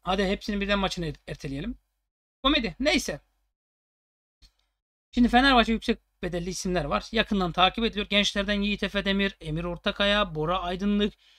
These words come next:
Jorginho, Omar Fayyet, Emre Demir. Yani anladınız mı demek istediğimi? "Hocam hep ki herkes otuz yaşında değilmiş ya."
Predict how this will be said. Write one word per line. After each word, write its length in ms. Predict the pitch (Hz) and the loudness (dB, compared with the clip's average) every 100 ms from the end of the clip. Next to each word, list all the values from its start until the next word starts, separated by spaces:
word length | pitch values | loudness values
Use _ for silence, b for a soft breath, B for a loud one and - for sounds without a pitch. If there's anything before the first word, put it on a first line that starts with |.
| b | b
Jorginho, 720 | 147 165 196 208 220 214 214 214 | -4 2 2 4 2 4 2 2
Omar 400 | 165 160 185 196 | 0 0 2 2
Fayyet, 500 | - 202 214 208 214 | 2 4 4 0 -2
Emre 360 | 180 185 214 208 | -4 0 2 2
Demir. 460 | 208 208 202 - _ _ _ _ _ _ _ _ _ _ | 2 2 -2 -6 _ _ _ _ _ _ _ _ _ _
Yani 220 | 180 220 226 | 2 4 6
anladınız 480 | 208 240 247 339 | 8 8 10 8
mı 100 | 277 | 6
demek 200 | 208 190 | 2 0
istediğimi? 340 | - 185 170 170 _ _ | -2 -4 -4 -8 _ _
"Hocam 260 | 233 262 240 | 4 6 8
hep 200 | 247 233 | 6 6
ki 100 | 226 | 2
herkes 220 | 226 254 | 2 2
otuz 240 | 240 - 226 | -2 -2 -2
yaşında 260 | 233 240 | 2 2
değilmiş 380 | 240 302 302 - | 4 4 4 2
ya." 220 | 269 285 | -2 -4